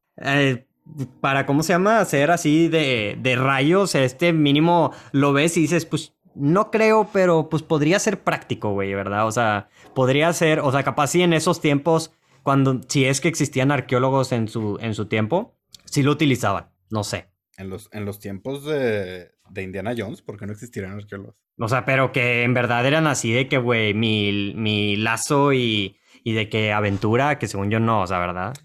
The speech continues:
Speaker 2: <laughs> Ni en esos tiempos, ni ahorita.
Speaker 1: Exploradores, sí. Pero
Speaker 2: Eh, pero si, si
Speaker 1: ¿y
Speaker 2: te
Speaker 1: te
Speaker 2: gusta
Speaker 1: gusta
Speaker 2: esta
Speaker 1: esta?
Speaker 2: película
Speaker 1: ¿Qué tienes, Josu?
Speaker 2: Tengo dos. La
Speaker 1: A
Speaker 2: primera
Speaker 1: ver.
Speaker 2: no es tan buena, pero la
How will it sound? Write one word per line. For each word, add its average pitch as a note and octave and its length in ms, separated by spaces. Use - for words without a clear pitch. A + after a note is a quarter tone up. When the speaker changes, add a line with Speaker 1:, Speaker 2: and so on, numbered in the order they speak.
Speaker 2:
<laughs> A2 520
Ni G2+ 400
en G2 100
esos G#2 240
tiempos, C3 260
ni C#3 120
ahorita. A#2+ 80
Speaker 1:
Exploradores, C3 840
sí. G2 320
Pero B2 300
Speaker 2:
Eh, G2+ 500
pero G#2+ 600
si, A#2 280
si D#3 160
Speaker 1:
¿y - 40
Speaker 2:
te - 60
Speaker 1:
te D#3+ 80
Speaker 2:
gusta D#3 200
Speaker 1:
gusta G3+ 120
Speaker 2:
esta C3 100
Speaker 1:
esta? G#3 120
Speaker 2:
película D3 320
Speaker 1:
¿Qué C#3+ 120
tienes, B2+ 300
Josu? G#2 200
Speaker 2:
Tengo C#3 260
dos. - 540
La C3 100
Speaker 1:
A B2 60
Speaker 2:
primera C#3+ 360
Speaker 1:
ver. G#3 180
Speaker 2:
no C3 100
es C3 60
tan E3+ 160
buena, E3 320
pero A2 400
la B2 840